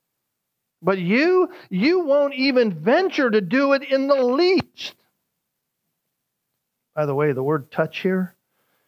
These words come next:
Jesus says, "You won't even touch it." You won't touch the burden.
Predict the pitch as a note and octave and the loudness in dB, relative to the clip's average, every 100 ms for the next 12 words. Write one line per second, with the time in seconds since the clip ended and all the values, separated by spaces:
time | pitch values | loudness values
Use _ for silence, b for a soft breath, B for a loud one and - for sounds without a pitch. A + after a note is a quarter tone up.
0 | _ _ - A#2 D#3 D3 C3 D#3 C3 F3 | _ _ -18 -6 -4 -2 -2 -2 -2 -2
1 | F3+ E3+ E3 D3 B2+ - - - F3+ - | 0 0 0 -2 -6 -10 -10 -8 -4 -4
2 | G#3 - _ _ _ _ _ _ _ - | -4 -6 _ _ _ _ _ _ _ -6
3 | G3 E3+ D3+ - F#3 - - F#3+ E3+ F3+ | -4 -2 -6 -6 -6 -6 -8 -6 -2 -2
4 | F#3 G3 F#3+ | -2 -4 -4